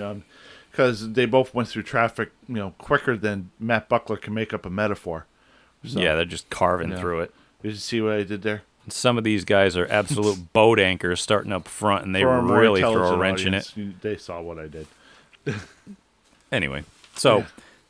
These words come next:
Speaker 2: the limited late model race, the last lap battle was just phenomenal. It was, uh, Devin Jensick picked up his second win, like I said. Uh, awesome last lap battle with Jeremy Lavoie. Uh, Lavoie was leading on the white flag. This is like the street stock race last week, but it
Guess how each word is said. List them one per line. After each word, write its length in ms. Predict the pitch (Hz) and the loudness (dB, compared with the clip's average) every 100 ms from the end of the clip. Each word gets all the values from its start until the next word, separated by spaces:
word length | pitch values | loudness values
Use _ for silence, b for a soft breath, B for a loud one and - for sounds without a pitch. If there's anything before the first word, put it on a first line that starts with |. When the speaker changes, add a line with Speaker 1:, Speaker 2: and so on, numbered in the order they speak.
| _ | _
Speaker 2:
the 100 | 117 | 0
limited 320 | 143 185 147 | 2 2 2
late 200 | 117 131 | 4 4
model 240 | 117 101 92 | 6 4 4
race, 260 | 90 87 | 2 0
the 80 | 98 | 0
last 320 | 104 117 - | 2 2 2
lap 240 | 101 98 - | 2 2 2
battle 300 | 82 85 76 | 2 2 0
was 180 | 73 - | -4 0
just 240 | 92 80 | 0 0
phenomenal. 560 | - 73 78 78 71 76 | -4 -2 0 0 -2 -2
It 120 | 80 | -2
was, 240 | 82 80 78 | -2 -2 0
uh, 180 | 78 | 0
Devin 320 | 73 113 123 107 | 2 2 2 2
Jensick 440 | 104 107 - - | 2 2 0 0
picked 200 | 104 - | -2 0
up 120 | 95 | -2
his 100 | 87 | -2
second 380 | - 107 101 82 | 0 0 2 -2
win, 240 | 87 92 92 | -2 -2 -2
like 160 | 80 | -4
I 60 | 78 | -6
said. 320 | - 101 101 B B B B B | -2 0 0 B B B B B
Uh, 280 | 101 95 92 | 4 4 4
awesome 460 | 120 131 139 - 104 | 8 8 8 4 4
last 340 | 104 104 - | 6 6 4
lap 180 | 101 85 | 4 4
battle 280 | 90 90 82 | 4 4 4
with 160 | 78 | 0
Jeremy 320 | 71 95 92 87 | 0 0 2 -2
Lavoie. 500 | 73 101 123 135 127 _ - | 0 6 8 6 2 _ -6
Uh, 160 | 101 92 | 0 0
Lavoie 380 | 101 120 226 | 2 4 4
was 160 | 208 117 | 4 4
leading 240 | 160 185 | 2 4
on 80 | 143 | 2
the 60 | 131 | 4
white 200 | 143 127 | 4 4
flag. 220 | 156 143 | 4 4
This 160 | 175 196 | 2 -2
is 120 | 147 | 4
like 280 | 120 107 - | 4 4 4
the 180 | 101 | 4
street 240 | 92 120 110 | 4 0 2
stock 240 | 104 101 | 2 4
race 180 | 110 107 | 2 4
last 240 | 113 101 | 4 4
week, 200 | 127 143 - | 2 -2 -2
but 140 | 80 | -4
it 120 | 87 | -4